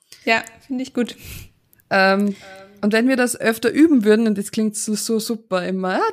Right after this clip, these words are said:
Speaker 2: die Magdalena empfiehlt schon wieder, dass wir's masturbieren sollen als Hausübung.“ Aber ja,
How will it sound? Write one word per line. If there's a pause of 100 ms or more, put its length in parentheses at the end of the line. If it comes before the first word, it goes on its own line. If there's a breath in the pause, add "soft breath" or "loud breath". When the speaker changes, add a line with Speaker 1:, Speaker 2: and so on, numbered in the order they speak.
Speaker 2:
die
Magdalena
empfiehlt
schon
wieder,
dass
wir's
masturbieren
sollen
als
Hausübung.“ (320 loud breath)
Aber
ja,